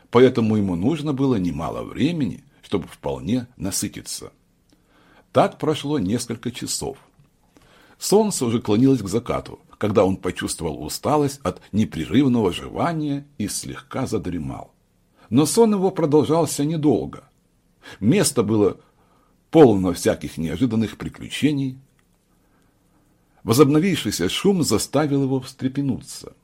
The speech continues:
Из леса медленно выползло новое пресмыкающееся, ещё более чудовищное, чем все бывшие ранее.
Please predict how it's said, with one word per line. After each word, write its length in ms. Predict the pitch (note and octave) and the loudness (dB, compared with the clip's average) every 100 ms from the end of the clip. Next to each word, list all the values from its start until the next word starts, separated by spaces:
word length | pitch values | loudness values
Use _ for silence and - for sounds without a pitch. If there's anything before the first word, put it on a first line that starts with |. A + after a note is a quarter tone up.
| _ _ | _ _
Из 200 | - B2 A2 | 4 4 6
леса 420 | A2+ F#3+ - E2+ | 4 4 2 -2
медленно 480 | D#2 B2 F2+ D2+ - | -2 -2 -4 -8 -4
выползло 540 | B2+ A#2 G2+ F2+ E2+ - | -4 -4 -4 -4 -6 -8
новое 500 | - G2 A2+ F#2 E2+ | -4 0 2 2 -4
пресмыкающееся, 1160 | - C2+ - - B1 G#1 - - - - - - _ _ _ _ - | -4 -10 -10 -8 -8 -10 -14 -16 -16 -16 -18 -20 _ _ _ _ -8
ещё 280 | G2 - G#2 | -4 0 0
более 400 | E2+ A#2+ A2 G#2+ | 4 4 4 2
чудовищное, 800 | - G#2 B2 C#2+ C#2 - G1+ G1+ _ _ _ _ _ - - | -2 -2 -2 -2 -8 -16 -18 -20 _ _ _ _ _ -20 -10
чем 240 | - F#2 | -2 -2
все 320 | D#2+ - D#3 B2+ | -2 0 0 0
бывшие 560 | D2+ A#2 - - G#2 | 0 0 0 -2 0
ранее. 480 | F#2+ D2+ A#1 G1+ | 0 -2 -6 -12